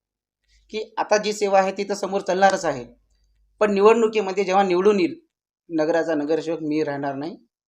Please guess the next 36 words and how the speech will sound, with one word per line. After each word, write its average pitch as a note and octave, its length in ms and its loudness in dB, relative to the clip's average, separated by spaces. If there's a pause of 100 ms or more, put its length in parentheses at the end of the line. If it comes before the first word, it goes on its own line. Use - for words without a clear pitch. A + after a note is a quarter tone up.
(480)
सर्व D#3+ 280 -2
माझी D3+ 220 -6
जनता F3 320 -2
राहील. B2 180 -4 (580)
मी G3+ 160 -4
तर A#3 80 6
जसा G#3+ 260 0
सेवक G#3 360 -2
आहे F#3 80 0 (160)
तसाच G3+ 220 0
राहील, D3 220 -2 (440)
पण A3+ 100 2
नगराचा A3+ 440 4
नगरसेवक G#3 440 0
झाल्यानंतर F3 680 0
एक A3 200 0
निधी F#3+ 260 0
येते. F#3 300 -2 (580)
आज F#3+ 200 6
आपण G#3+ 300 -2 (380)
कमी A#3 200 2
जे A#3 180 -2
खर्च A3+ 200 0
करतो G#3+ 320 0
की A#3 80 -4
नाही, G3 220 -2 (640)
तर G3+ 60 -4
वरून G#3 320 2
आपल्याला F#3+ 300 -2
जी G3 140 -10
शासनाची F#3+ 520 -6
निधी E3+ 200 -4
येते, D#3+ 280 -6 (340)
प्रभागाला E3+ 480 -2
विकासासाठी F3 640 -8
येते, C#3 200 -12